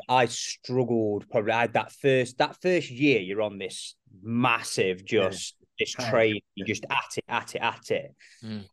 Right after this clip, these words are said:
Speaker 1: I had about eighteen months of that, and it got to the start of the year, and I remember, like, just not crashing completely, but, you know, you think,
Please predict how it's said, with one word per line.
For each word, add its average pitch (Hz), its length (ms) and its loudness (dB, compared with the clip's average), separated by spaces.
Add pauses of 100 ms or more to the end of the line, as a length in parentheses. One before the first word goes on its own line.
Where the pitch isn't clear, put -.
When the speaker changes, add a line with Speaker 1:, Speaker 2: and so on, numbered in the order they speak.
Speaker 1:
I 127 160 -4
had 131 100 4
about 123 220 2
eighteen 139 560 4
months 127 380 2
of 98 140 -2
that, 87 300 2
and 98 100 -8
it 92 120 -10
got 135 240 4
to - 80 -18
the 117 60 -8
start 123 340 4
of 110 60 -2
the 110 60 -2
year, 107 360 4
and 87 100 -8
I - 20 -6
remember, 120 320 -2
like, 101 260 -2
just - 380 -16 (800)
not 226 240 2
crashing 208 480 2
completely, 160 720 4
but, 117 120 -6
you 127 60 0
know, 151 80 6
you 139 100 4
think, 120 300 0